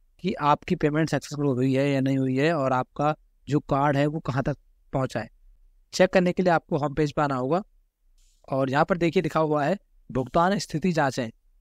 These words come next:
इस पर आपको simply क्लिक कर देना है। इसके बाद लेन देन आईडी,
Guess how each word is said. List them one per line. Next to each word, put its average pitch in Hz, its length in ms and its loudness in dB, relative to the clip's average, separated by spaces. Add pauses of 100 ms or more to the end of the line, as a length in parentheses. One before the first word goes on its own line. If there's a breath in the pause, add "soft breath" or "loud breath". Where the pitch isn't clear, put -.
इस 156 80 -4
पर 180 140 2
आपको 165 240 2
simply 151 340 -4
क्लिक 151 220 -4
कर 143 120 -2
देना 147 180 0
है। 170 180 -4 (680)
इसके 175 220 0
बाद 165 360 4
लेन 156 240 2
देन 170 140 0
आईडी, 156 420 0